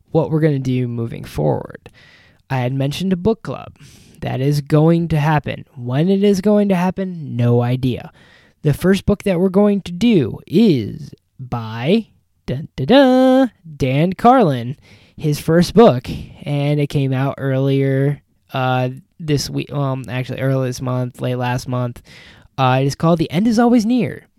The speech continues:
Um, and I've already read it or listened to it on an audiobook. Uh, the person that I'm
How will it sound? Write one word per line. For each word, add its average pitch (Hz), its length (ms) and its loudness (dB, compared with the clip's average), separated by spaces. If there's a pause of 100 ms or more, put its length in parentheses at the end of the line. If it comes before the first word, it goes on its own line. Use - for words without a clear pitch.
(280)
Um, 143 800 -2
and 135 160 -6
I've 143 260 0
already 139 280 2
read 135 220 2
it 220 200 4
or 143 260 0
listened 131 300 -2
to 135 100 0
it 131 80 -2
on 131 40 -2
an 127 240 -2
audiobook. 143 580 0
Uh, 131 260 0
the 131 80 -2
person 131 340 -2
that 123 100 -4
I'm 120 300 -6